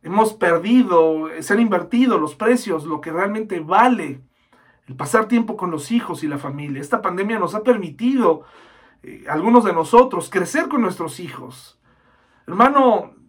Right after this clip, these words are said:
no quieras que regresen a la escuela ya. Date un ti-, esto va a pasar, disfruta a tus hijos. Participa, este tiempo va a pasar y, y créeme,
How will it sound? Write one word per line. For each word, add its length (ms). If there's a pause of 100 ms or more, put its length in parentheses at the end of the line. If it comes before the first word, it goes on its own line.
no 240
quieras 320
que 120
regresen 380
a 60
la 40
escuela 300
ya. 500 (1200)
Date 340
un 100
ti-, 100
esto 240
va 100
a 40
pasar, 480
disfruta 560
a 60
tus 220
hijos. 540 (2000)
Participa, 680
este 220
tiempo 340
va 120
a 40
pasar 500
y, 280
y 60
créeme, 500